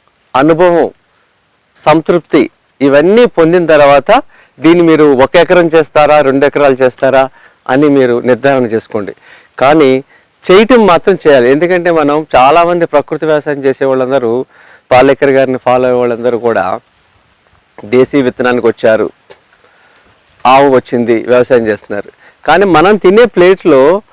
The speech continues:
వరితో పాటు ఎన్నో వస్తువులు ఉన్నాయి కదా, అవన్నీ బయట కొంటున్నారు. మళ్ళీ వరి ఒకటే కొనుక్కు పండించుకుంటున్నారు. తతిమా అన్ని పప్పులు బయటివే, కూరగాయలు బయటివే, ఆకుకూరలు బయటివే, దుంపలు బయటివే, నూనె గింజలు బయటివే.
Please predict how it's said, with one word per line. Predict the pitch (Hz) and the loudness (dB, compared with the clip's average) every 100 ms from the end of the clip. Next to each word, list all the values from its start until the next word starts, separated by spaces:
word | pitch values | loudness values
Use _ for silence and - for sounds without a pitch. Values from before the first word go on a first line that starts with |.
| _ _ | _ _
వరితో | 135 151 208 196 196 - 208 | 0 2 4 4 2 2 0
పాటు | - 151 156 170 | 2 0 2 0
ఎన్నో | 147 160 240 320 | 0 0 0 0
వస్తువులు | 262 202 220 196 | 0 0 2 2
ఉన్నాయి | 180 165 | 2 2
కదా, | 156 151 | 2 4
అవన్నీ | 139 143 185 262 | 4 2 0 0
బయట | 233 226 233 | 2 0 2
కొంటున్నారు. | 233 202 208 190 | 0 0 0 0
మళ్ళీ | 170 131 110 - _ | 0 0 -2 -6 _
వరి | 123 170 | 0 2
ఒకటే | 202 196 220 | 2 2 2
కొనుక్కు | 208 202 180 160 - | 2 0 -2 -6 -4
పండించుకుంటున్నారు. | 156 175 175 - 156 135 107 - _ - - - | -2 0 -2 -4 -4 -2 -4 -6 _ -20 -14 -6
తతిమా | 170 208 214 | -2 0 0
అన్ని | 226 202 | 0 0
పప్పులు | 151 135 180 196 | 0 -2 0 2
బయటివే, | 196 190 185 170 147 120 _ _ _ | 2 2 2 2 0 -2 _ _ _
కూరగాయలు | 143 151 170 180 190 | 0 2 2 2 2
బయటివే, | 185 180 170 160 127 - _ - | 2 0 0 2 0 -2 _ -2
ఆకుకూరలు | 123 139 185 185 190 | -2 0 0 0 0
బయటివే, | 185 165 160 127 | 0 0 0 0
దుంపలు | 120 135 170 185 | -2 -4 0 0
బయటివే, | 175 160 147 | 0 0 0
నూనె | 127 135 143 | -2 0 0
గింజలు | 139 127 131 | 0 -2 -4
బయటివే. | 117 107 101 | -4 -6 -8